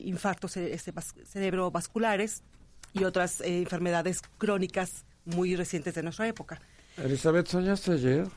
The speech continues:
Speaker 1: Eh,
Speaker 2: De
Speaker 1: fíjate
Speaker 2: ayer
Speaker 1: que
Speaker 2: para hoy,
Speaker 1: de ayer
Speaker 2: y
Speaker 1: para
Speaker 2: si
Speaker 1: hoy
Speaker 2: se
Speaker 1: no.
Speaker 2: puede platicar tu sueño.
Speaker 1: Eh, fíjate que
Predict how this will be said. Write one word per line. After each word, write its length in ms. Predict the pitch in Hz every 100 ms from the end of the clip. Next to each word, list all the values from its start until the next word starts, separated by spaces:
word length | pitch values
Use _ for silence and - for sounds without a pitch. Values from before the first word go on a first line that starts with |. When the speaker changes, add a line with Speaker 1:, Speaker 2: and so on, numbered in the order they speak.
| -
Speaker 1:
Eh, 60 | -
Speaker 2:
De 240 | - 120
Speaker 1:
fíjate 180 | - 123
Speaker 2:
ayer 220 | 123 151
Speaker 1:
que 80 | 151
Speaker 2:
para 180 | 135 120
hoy, 260 | 123 147 180
Speaker 1:
de 180 | 123
ayer 220 | 120 113 113
Speaker 2:
y 20 |
Speaker 1:
para 240 | - -
Speaker 2:
si 120 | - -
Speaker 1:
hoy 120 | 156
Speaker 2:
se 140 | 147
Speaker 1:
no. 60 | -
Speaker 2:
puede 180 | 165 165
platicar 460 | 151 135 127 131
tu 100 | -
sueño. 300 | 110 120 107
Speaker 1:
Eh, 40 | 101
fíjate 320 | - 330 339
que 260 | 339 277 -